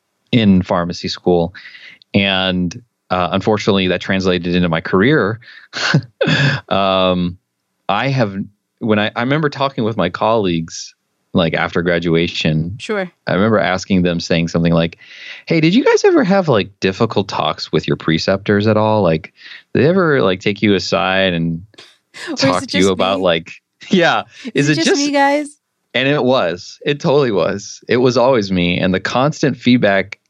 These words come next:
Speaker 1: the positive way of saying what they said was, "You are too confident."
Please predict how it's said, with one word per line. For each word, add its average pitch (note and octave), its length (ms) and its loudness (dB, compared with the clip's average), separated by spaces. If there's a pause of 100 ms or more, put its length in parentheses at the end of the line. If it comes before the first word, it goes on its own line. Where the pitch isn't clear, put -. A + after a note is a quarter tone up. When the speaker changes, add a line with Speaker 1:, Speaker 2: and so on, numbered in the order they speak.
(260)
Speaker 1:
the G#2 180 0
positive B2+ 500 0
way B2+ 200 4
of A#2+ 100 2
saying A#2+ 300 2
what A2 160 4
they G2+ 100 2
said A2+ 460 0 (300)
was, G2 480 2 (360)
"You A2 300 6
are C3 120 4
too A2 260 0
confident." - 800 -4